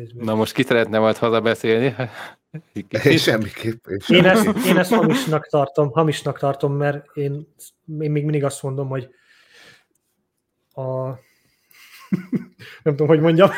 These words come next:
Speaker 1: <laughs> hogy ne legyen sértő.
Speaker 3: Jesus.
Speaker 1: Na mindegy,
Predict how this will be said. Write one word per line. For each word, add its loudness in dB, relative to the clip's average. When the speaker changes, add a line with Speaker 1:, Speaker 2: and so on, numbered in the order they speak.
Speaker 1:
<laughs> -6
hogy -4
ne -4
legyen -2
sértő. -8
Speaker 3:
Jesus. 2
Speaker 1:
Na -4
mindegy, 6